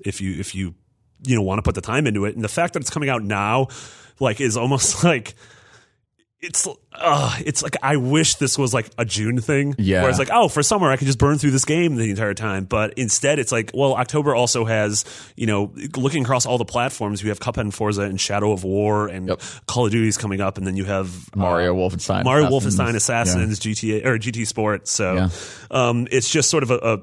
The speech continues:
Speaker 1: a, a wealth of riches, which is cool. I mean, it's also just, if you can't play it yet, just download it. For, if you haven't played it, just hit the download button. It's in your library forever, and then come back to it in January after you finish
Speaker 2: Whenever
Speaker 1: all
Speaker 2: you
Speaker 1: those
Speaker 2: want.
Speaker 1: games. Yeah.
Speaker 2: Yeah, it's also, like, a pretty smart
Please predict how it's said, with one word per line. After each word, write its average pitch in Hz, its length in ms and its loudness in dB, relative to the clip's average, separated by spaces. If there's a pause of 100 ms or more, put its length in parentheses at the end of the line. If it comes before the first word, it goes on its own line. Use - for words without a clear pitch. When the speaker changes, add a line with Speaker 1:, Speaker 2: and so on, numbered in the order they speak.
Speaker 1:
a, 110 160 0
a - 20 -4 (460)
wealth 95 380 -4
of 90 140 -2
riches, 107 360 -2
which 175 120 -2
is - 80 -2
cool. 165 260 4
I 143 80 2
mean, 143 180 0
it's 139 160 0
also 165 220 2
just, - 320 0 (220)
if 131 100 -4
you 131 80 -6
can't 180 140 2
play 170 140 4
it 120 40 -2
yet, 151 160 2
just - 240 -6
download 120 240 0
it. 127 80 -2
For, 120 140 -8
if 127 120 -2
you 143 60 4
haven't 160 220 2
played 110 180 0
it, 117 160 -2
just - 180 -6
hit 139 100 -4
the 147 40 -4
download 127 300 2
button. 123 240 0
It's 101 120 -6
in 120 80 -2
your 123 120 0
library 113 260 2
forever, 107 320 -2
and 104 180 -4
then 98 260 -4 (100)
come - 120 -8
back 104 180 0
to 110 100 -2
it 101 100 -6
in 104 220 -6
January 95 480 -4
after 92 100 2
you 82 60 0
finish 82 100 -2
Speaker 2:
Whenever 95 240 2
Speaker 1:
all 101 60 4
Speaker 2:
you 92 60 2
Speaker 1:
those 87 60 2
Speaker 2:
want. 92 380 2
Speaker 1:
games. 110 160 2
Yeah. 131 140 8
Speaker 2:
Yeah, 120 100 2
it's 131 160 4
also, 156 240 4
like, 127 160 4
a 104 140 4 (180)
pretty 101 160 2
smart 90 420 0